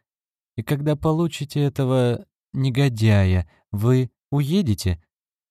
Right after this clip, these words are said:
Потерявший дар речи лейтенант молча кивнул. "Тогда я помогу вам, даже если придётся выдернуть его из огня",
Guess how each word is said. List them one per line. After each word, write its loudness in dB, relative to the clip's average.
Потерявший 0
дар 0
речи -2
лейтенант -4
молча -4
кивнул. -4
"Тогда -2
я 0
помогу -2
вам, -2
даже -2
если -6
придётся -2
выдернуть -2
его 0
из -2
огня", -2